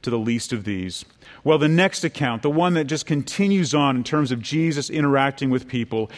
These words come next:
is this one before us. It involves this man who is here called an official.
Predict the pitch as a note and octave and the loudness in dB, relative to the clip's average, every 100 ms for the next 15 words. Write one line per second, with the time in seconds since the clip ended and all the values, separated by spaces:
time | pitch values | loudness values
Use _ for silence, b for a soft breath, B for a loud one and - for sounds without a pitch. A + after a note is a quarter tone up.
0 | B C3 A2+ C3+ C3 C#3 B2+ A#2+ A2 A#2 | B -4 0 0 0 0 0 0 -4 -4
1 | G2+ F#2+ G2+ - B B B D#3 D#3+ C3+ | -2 -2 -4 -10 B B B 2 4 4
2 | E3+ F#3+ G#3 D#3 F#3 F3+ D3+ C#3+ C3 B2+ | 6 8 6 4 2 2 2 4 4 2
3 | C3 B B - D3+ C3+ - F#3 F#3+ F3+ | 0 B B 2 4 2 0 2 4 2
4 | - C#3 B2+ B2 A#2+ A#2 B - C3+ C3 | 0 2 4 2 0 -6 B -4 0 2
5 | C3 C3 C3+ B2 - D3+ - - A#2 G2 | 0 0 -2 -2 -2 -2 -2 -2 -4 -6